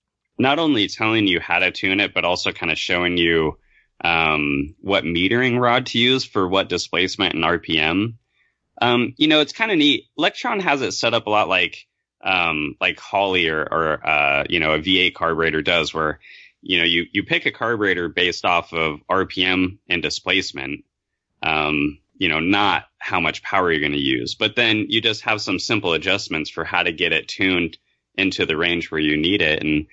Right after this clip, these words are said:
um, the Electrons can fit such a wide variety of different engines. And, you know, because they're so simple to tune, uh, once you figure out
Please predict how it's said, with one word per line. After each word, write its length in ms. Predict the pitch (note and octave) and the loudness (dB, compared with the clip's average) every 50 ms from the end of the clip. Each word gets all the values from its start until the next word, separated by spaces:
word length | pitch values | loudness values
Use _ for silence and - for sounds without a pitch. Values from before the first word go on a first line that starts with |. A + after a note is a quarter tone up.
| - - _ _ - | -20 -20 _ _ -4
um, 320 | D#2+ D#2 D2 C#2 C2+ C2+ - | -2 0 0 0 0 -2 -2
the 80 | F#2+ G2 | 0 2
Electrons 420 | G2+ G#2+ A2 - - A2 F2+ E2+ | 2 2 0 0 0 0 0 0
can 160 | - - E2+ D#2 | 0 -4 -4 -2
fit 220 | - A2 F#2+ - | 0 0 0 0
such 160 | - - - | -2 -6 -6
a 60 | D#2+ | -6
wide 520 | D2 D2 D2+ D#2 D#2 F2 F2 F#2 F2 D2+ - | -6 -4 0 0 2 2 2 2 0 -2 -4
variety 500 | D#2 D2 D2 D2 D#2+ F2 F#2 F2+ D#2+ C#2+ | -4 -2 0 2 2 2 2 2 0 -2
of 140 | C#2 C#2 D2 | -4 -6 -4
different 460 | - E2 - - D2 C#2+ C#2+ - - - | -4 -4 -4 -4 -8 -8 -8 -8 -6 -4
engines. 580 | - F2 F#2 F#2 E2 D#2+ D2 C#2+ D2 D#2 D#2 D#2 | -2 0 0 2 0 0 0 0 2 2 2 2
And, 300 | D2+ C#2 C#2+ C#2 C#2+ C#2+ - - - - _ _ | 0 0 0 0 -2 -2 -6 -16 -20 -20 _ _
you 80 | - D#2 | -2 0
know, 100 | D#2 D2+ | 0 2
because 420 | E2+ E2 - - A#2+ A#2+ A#2 A2+ | 0 0 0 0 0 0 0 0
they're 160 | F2+ E2+ E2+ | 0 0 0
so 200 | D#2+ - - E2 D#2 | 0 0 -2 -2 0
simple 340 | - - F2 D#2 - E2 D2+ | 0 -2 -2 0 0 0 0
to 100 | D2 C#2+ | 0 -2
tune, 500 | - - F2 D2+ D2 D2 D2 D#2 E2+ - _ _ _ _ _ _ _ - | -2 -2 -2 0 2 2 2 0 -2 -4 _ _ _ _ _ _ _ 0
uh, 480 | E2 D#2+ D#2 D2 C#2 C2+ A#1+ G1+ B1+ D2+ F#2 G#2+ - _ _ _ _ | 2 2 4 4 4 2 2 -2 -4 -8 -8 -12 -16 _ _ _ _
once 300 | - B2+ C#3+ C#3+ C#3 - | -2 2 2 2 2 2
you 100 | C3 A2+ | 0 -2
figure 400 | G#2+ - - C3 A2+ A2+ G2+ F#2+ | -2 0 -2 0 2 2 2 4
out 340 | F#2 F#2 F#2 F2+ E2 - - | 4 4 4 2 2 -2 -6